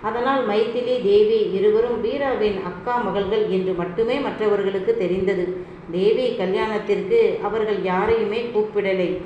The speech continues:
எனவே அவள் திருமணத்தில் நடந்த குளறுபடிகள் யாருக்கும் தெரியலை. ஆனால் தேவிக்கு திருமணம் என்று மட்டும் தெரியும். அவர்களுக்கு உதவிக்கு ஒரு பெண் மட்டுமே இருந்தாள். வீரா தன் மொத்த சொத்தையும் அடகு வைத்து தேர்தலுக்கு பணம் செலவு செய்வது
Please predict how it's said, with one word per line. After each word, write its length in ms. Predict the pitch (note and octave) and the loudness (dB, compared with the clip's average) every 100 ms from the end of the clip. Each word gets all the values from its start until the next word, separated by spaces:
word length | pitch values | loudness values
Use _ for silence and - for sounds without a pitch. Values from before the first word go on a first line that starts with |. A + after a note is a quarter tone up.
| - - - | -12 -16 -4
எனவே 540 | A#3 B3 A#3+ C4 - | 0 2 4 4 4
அவள் 380 | G#3 G#3+ G3+ F#3 | 2 2 2 2
திருமணத்தில் 560 | A3+ C4+ C#4 B3 B3+ A3+ | 0 2 0 -2 -2 -2
நடந்த 320 | F#3+ G3 F#3+ | 0 0 0
குளறுபடிகள் 720 | F#3 F#3+ A3+ A3+ G#3 G3+ B3+ | 0 2 2 2 2 0 0
யாருக்கும் 600 | G#3 F3+ G#3 G#3 B3 A#3+ | 0 2 2 0 -2 -2
தெரியலை. 560 | F3+ G3+ G#3 F#3+ F3+ - - - | -2 0 0 0 -4 -6 -12 -8
ஆனால் 300 | A#3+ D4+ C#4+ | -2 0 2
தேவிக்கு 440 | G#4 A4+ D#4 D#4 C#4 | 2 2 2 -2 -2
திருமணம் 460 | A3 A3+ B3 B3 G#3 | 2 2 2 0 0
என்று 220 | G3+ G3 | -2 -2
மட்டும் 400 | F#3 F#3 D#4 - | -4 -2 -2 0
தெரியும். 580 | F#3+ F#3 F3 F3 - - - | 0 0 -2 -4 -6 -14 -8
அவர்களுக்கு 640 | A3+ B3+ C4 B3 A3+ A#3 G#3+ | -2 0 4 4 4 2 2
உதவிக்கு 680 | A3 C4 C4 - C4 G#3 F#3+ | 4 2 0 -4 -2 0 2
ஒரு 200 | G#3 G3 | 2 2
பெண் 320 | F#3+ G#3+ A#3 | 2 2 2
மட்டுமே 480 | G3+ - F#3+ A3+ G3+ | -2 -2 -2 -2 0
இருந்தாள். 520 | F3+ F3+ F3 F3 D#3 D#3+ - - F#3 | 0 2 2 0 -2 -4 -12 -12 -4
வீரா 420 | A#3+ C4 C#4 C4 | -2 2 2 2
தன் 260 | A#3 G3 | 2 0
மொத்த 320 | F#3+ G3 F#3+ F#3 | 0 -2 -4 -4
சொத்தையும் 600 | - F#3 F#3 G3+ A3 F3+ | -4 -4 -2 -2 -2 -2
அடகு 320 | F3 F#3+ A3 | -2 0 0
வைத்து 420 | G3+ F#3 F#3 A3+ A3 | 0 0 2 2 4
தேர்தலுக்கு 540 | A3+ A3+ G#3 F#3+ F#3+ | 2 2 0 -2 -2
பணம் 400 | - F#3 G3 G#3 | 0 0 0 -2
செலவு 280 | F#3+ F3+ G3 | -4 -2 -2
செய்வது 800 | - F#3 F3+ F#3 G#3+ - - - | -2 -2 0 2 4 2 0 -10